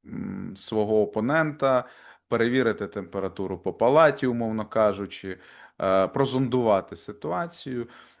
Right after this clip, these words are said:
І я не виключаю, що, е, ми будемо і надалі рухатися в, е, подібному напрямі, намагаючись зрозуміти, чи дійсно росіяни, е, перейшли певний етап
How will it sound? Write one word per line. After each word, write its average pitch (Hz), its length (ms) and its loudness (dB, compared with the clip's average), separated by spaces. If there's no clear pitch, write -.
І 190 360 -6
я 175 180 6
не 165 100 2
виключаю, 147 760 2
що, 113 720 0
е, 127 40 -12
ми 120 760 -2
будемо 117 420 -2
і - 20 0
надалі 104 460 2
рухатися 104 640 -6
в, 92 400 -6
е, 98 140 -2
подібному 110 560 -4
напрямі, 120 580 0
намагаючись 131 680 2
зрозуміти, 117 760 -4
чи 117 540 -4
дійсно 139 520 0
росіяни, 120 920 2
е, 107 520 -4
перейшли 127 420 2
певний 117 460 2
етап 147 580 0